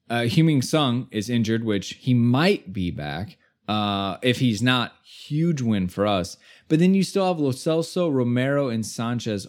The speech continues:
all isolating from their Copa, or I guess not Copa America, but South American qualifying. I, I will just say a little bit of empathy for Nuno in that sense. That, th-, again, no one one,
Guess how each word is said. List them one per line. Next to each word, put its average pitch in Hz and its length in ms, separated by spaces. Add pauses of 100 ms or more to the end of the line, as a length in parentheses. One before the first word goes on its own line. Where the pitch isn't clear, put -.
all 104 360
isolating 95 760
from 95 640
their 101 340
Copa, 98 520
or 107 160
I 110 80
guess 110 180
not 107 160
Copa - 180
America, 92 360
but 85 200 (280)
South 117 340
American 107 400
qualifying. 87 840 (800)
I, 87 100 (160)
I 127 140
will 151 260
just 131 260
say 113 280
a 78 100
little 113 240
bit 101 140
of - 80
empathy 95 720
for 101 260
Nuno 107 300
in 95 80
that 90 180
sense. 92 320
That, 117 460 (180)
th-, 127 160
again, 107 460 (200)
no 147 300
one 151 440
one, 143 440